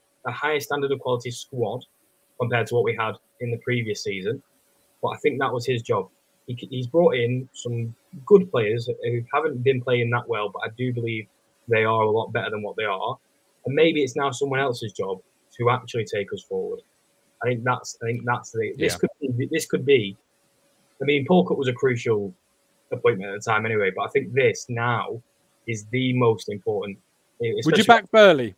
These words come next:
Speaker 2: Would you back Burley? S-, asks, uh, oh, sorry, no. Uh, John, John Ipswich, would you back Burley?
Speaker 1: It's long, too long out of the game for me. Too
Speaker 2: Yeah.
Speaker 1: long.
Speaker 2: <laughs> It's like Alan Kirby style. But bring Amy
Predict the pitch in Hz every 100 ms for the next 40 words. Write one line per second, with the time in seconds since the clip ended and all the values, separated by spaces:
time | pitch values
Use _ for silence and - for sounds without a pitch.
0 | - 147 185 196 151 185 165 131 120 -
1 | 151 123 - - 135 131 127 135 123 135
2 | 117 113 - _ _ 127 123 180 175 -
3 | 190 151 147 139 156 170 143 156 143 120
4 | 95 _ _ _ _ _ _ 107 104 113
5 | 113 - 135 117 107 101 98 104 120 120
6 | 92 95 117 _ _ _ _ _ - 113
7 | 110 107 - - - 131 139 135 139 127
8 | 147 151 139 123 135 147 208 240 247 247
9 | 349 339 285 147